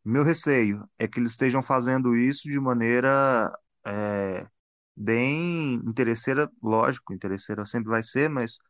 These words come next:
só pra usar o Jon Moxley. Kenta tirou o título de Jon Moxley, ó, acabou, galera, é isso aí. Agora a gente só vai fazer negócio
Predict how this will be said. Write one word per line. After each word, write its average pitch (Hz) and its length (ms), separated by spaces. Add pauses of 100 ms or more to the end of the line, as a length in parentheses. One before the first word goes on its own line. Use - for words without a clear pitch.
(160)
só 143 200
pra 170 200
usar 151 240
o 165 80
Jon 165 180
Moxley. 113 500 (1040)
Kenta 165 300
tirou 160 320
o 151 40
título 160 360
de 139 60
Jon 147 120
Moxley, 147 520
ó, 101 180 (340)
acabou, 117 380
galera, 131 480
é - 20
isso 117 220
aí. 135 500 (600)
Agora 110 340
a - 20
gente 123 160
só 127 80
vai 123 140
fazer 127 240
negócio 139 1000